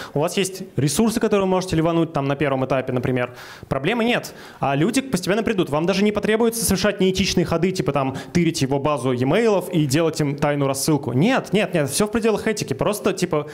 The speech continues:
вы выживаете его. Потому что человека, который не развивает движ, ленится, там, не знаю, стоит на месте и так далее, его обойти же легко будет. Ну, то есть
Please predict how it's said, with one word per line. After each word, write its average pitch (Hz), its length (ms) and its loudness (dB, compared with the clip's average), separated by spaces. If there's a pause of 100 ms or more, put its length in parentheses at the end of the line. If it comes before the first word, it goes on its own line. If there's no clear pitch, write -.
(220)
вы 170 200 4
выживаете 175 580 0
его. 143 140 2
Потому 170 220 -2
что 190 160 -2 (220)
человека, 202 340 0
который 180 300 0
не 160 120 2
развивает 202 560 0 (220)
движ, 135 400 0 (440)
ленится, 170 520 0
там, 143 180 0
не 147 80 2
знаю, 139 460 0 (100)
стоит 175 320 0
на 147 80 -2
месте 156 240 -2
и 143 40 0
так 131 120 -2
далее, 135 240 0
его 127 140 2
обойти 190 320 0
же 147 100 0
легко 156 300 0
будет. 117 340 -4
Ну, 139 80 2
то 156 80 2
есть - 220 -2